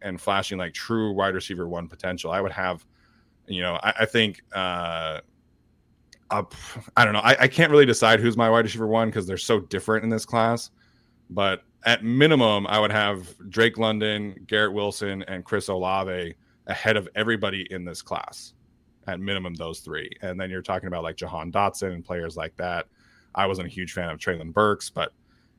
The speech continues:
there, I just, I don't feel like there's a true, like, wide receiver one player in this class.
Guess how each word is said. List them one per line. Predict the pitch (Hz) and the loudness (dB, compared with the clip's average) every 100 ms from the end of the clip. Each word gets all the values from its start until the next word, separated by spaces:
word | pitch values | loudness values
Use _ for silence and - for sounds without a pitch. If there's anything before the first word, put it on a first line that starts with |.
| - | 0
there, | 107 107 | 4 4
I | 101 | 2
just, | 101 - - | -2 -6 -10
I | - 98 | -6 0
don't | 92 110 - | 4 2 2
feel | 107 | 0
like | 95 | 0
there's | 90 90 87 | 0 -2 -4
a | 82 73 | -8 -12
true, | - - 110 110 98 | -14 -4 0 0 -2
like, | 90 - | -4 -6
wide | 92 104 104 | 0 0 0
receiver | 95 - 95 | -2 -8 -8
one | 87 87 85 | -6 -8 -10
player | 82 85 80 76 | -10 -8 -6 -8
in | 76 | -10
this | - | -14
class. | - - - - | -12 -14 -14 -20